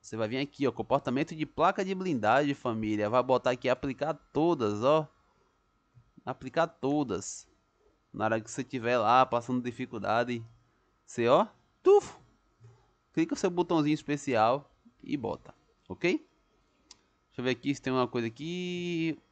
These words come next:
Aqui vocês só vão copiar aqui só e, e pronto. Tá? Comportamento de equipamento, interação, já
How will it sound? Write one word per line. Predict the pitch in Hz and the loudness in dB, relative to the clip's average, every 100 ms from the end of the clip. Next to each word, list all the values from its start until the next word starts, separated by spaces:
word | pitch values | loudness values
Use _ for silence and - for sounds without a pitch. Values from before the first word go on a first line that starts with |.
| - | -12
Aqui | - 156 170 | -8 -6 -4
vocês | 165 160 | -4 -4
só | - | -2
vão | 160 170 | 0 0
copiar | 170 165 156 143 | -2 -4 -2 -2
aqui | 135 - | -2 -6
só | 143 - 127 147 | -12 -4 0 0
e, | 151 110 110 _ _ _ _ _ _ _ | -2 -8 -12 _ _ _ _ _ _ _
e | 107 | -10
pronto. | - 127 170 185 - - _ _ _ _ _ _ _ _ _ _ - | -2 0 2 -2 -10 -18 _ _ _ _ _ _ _ _ _ _ -10
Tá? | 117 135 - _ _ _ _ _ _ _ _ _ | -2 -2 -2 _ _ _ _ _ _ _ _ _
Comportamento | 131 131 135 131 127 | -6 -4 -2 0 0
de | 123 | -2
equipamento, | 123 175 196 208 214 208 202 190 185 | -2 -2 0 0 -2 -2 -4 -4 -4
interação, | 170 156 143 135 - 160 170 175 170 | -4 -2 0 -2 -2 0 2 2 2
já | 147 131 | 2 2